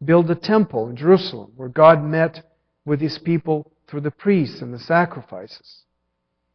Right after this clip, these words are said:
But people disobeyed God, neglected his law, followed after other gods. They were unfaithful to the Lord.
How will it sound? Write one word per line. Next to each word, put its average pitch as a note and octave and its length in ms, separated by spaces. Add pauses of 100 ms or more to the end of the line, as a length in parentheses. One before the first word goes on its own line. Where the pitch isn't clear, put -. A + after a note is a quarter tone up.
(240)
But C#3 180
people F#3 300
disobeyed F#3 580
God, G#2+ 220 (1200)
neglected D#3 560
his D3+ 240
law, D3 480 (360)
followed C#3+ 360
after C#3+ 320
other C#3+ 180
gods. C3 580 (640)
They C3+ 100
were C3+ 120
unfaithful C3 720 (340)
to C#3 100
the C3 100
Lord. A2+ 260